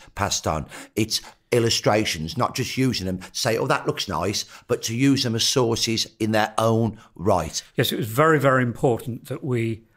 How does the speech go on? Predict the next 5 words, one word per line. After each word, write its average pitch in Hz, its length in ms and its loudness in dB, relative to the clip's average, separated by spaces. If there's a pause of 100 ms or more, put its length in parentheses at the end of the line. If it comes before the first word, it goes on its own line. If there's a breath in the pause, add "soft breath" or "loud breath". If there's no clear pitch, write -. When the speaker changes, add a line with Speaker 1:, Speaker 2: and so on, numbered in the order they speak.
(140 soft breath)
Speaker 2:
offered - 400 -2 (240)
different - 460 -2
perspectives - 720 -8
on 104 160 -4
Birmingham. 101 580 -2